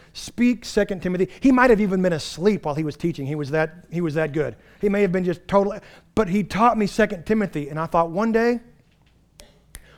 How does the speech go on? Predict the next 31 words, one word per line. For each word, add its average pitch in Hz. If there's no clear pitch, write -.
one 196
day 208
I'm 180
gonna 160
do 156
it 185
like 143
you 170
did, 131
Doctor 127
T." 139
Well, 143
he's 202
gone 208
now. 127
And 156
so 175
I 185
was 226
gonna 196
tell 208
you, 165
pretty 214
much 202
for -
the 170
rest 196
of 190
this 190
entire 180
series, 202